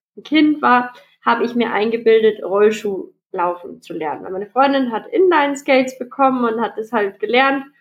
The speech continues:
Und ich dachte mir, „Ja, und warum soll ich das jetzt nicht können?“ Na ja, also hab ich auf zwei Prothesen angefangen, Rollschuh zu laufen. Und es hat funktioniert. Ich bin, ich glaub, an dem Nachmittag fünfhundert Mal hingefallen.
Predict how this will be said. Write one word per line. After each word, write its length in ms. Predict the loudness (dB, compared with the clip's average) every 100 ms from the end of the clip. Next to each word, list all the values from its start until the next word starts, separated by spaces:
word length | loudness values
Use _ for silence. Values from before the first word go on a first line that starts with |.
| _ _
Und 180 | -4 -4
ich 140 | -4
dachte 260 | -4 -4 -4
mir, 80 | -2
„Ja, 320 | -2 -2 -8
und 140 | -16 -12
warum 240 | -10 -8
soll 180 | -8 -8
ich 100 | -10
das 160 | -14 -14
jetzt 200 | -12 -4
nicht 280 | -4 -4
können?“ 220 | 0 2 2 -2 _ _ _ _ _ _
Na 80 | 4
ja, 520 | 6 6 4 2 0 0
also 240 | 2 4
hab 100 | 2
ich 100 | 0
auf 120 | -2
zwei 160 | 0 -2
Prothesen 500 | -2 -2 0 0 0
angefangen, 600 | -2 -4 -4 0 0 0
Rollschuh 320 | -4 -2 -4
zu 180 | -6 -8
laufen. 460 | -8 -6 -8 -12 -12
Und 200 | -10 -10
es 120 | -4
hat 120 | -4 -4
funktioniert. 580 | -4 -6 -6 -2 2 2 0
Ich 160 | -6 -6
bin, 300 | -2 -2 -4
ich 120 | -2
glaub, 200 | 0 2
an 100 | 0
dem 140 | 0
Nachmittag 520 | -2 -2 -4 -4 -4
fünfhundert 380 | -2 0 0 0
Mal 180 | 0 0
hingefallen. 720 | 0 0 0 0 0 0 -2